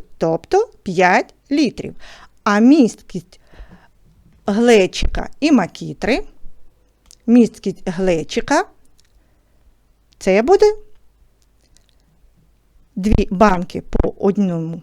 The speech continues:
літру. Так, дві літри. А місткість макітри один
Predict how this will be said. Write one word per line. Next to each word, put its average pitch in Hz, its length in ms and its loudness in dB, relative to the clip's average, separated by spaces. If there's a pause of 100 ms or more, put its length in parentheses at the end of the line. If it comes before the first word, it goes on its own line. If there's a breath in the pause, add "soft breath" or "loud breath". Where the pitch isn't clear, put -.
літру. 190 380 -2 (1000)
Так, 294 400 -2
дві 240 360 0 (160)
літри. 202 440 -4 (240)
А 208 140 2
місткість 214 560 0
макітри 202 560 0 (1900)
один 233 400 0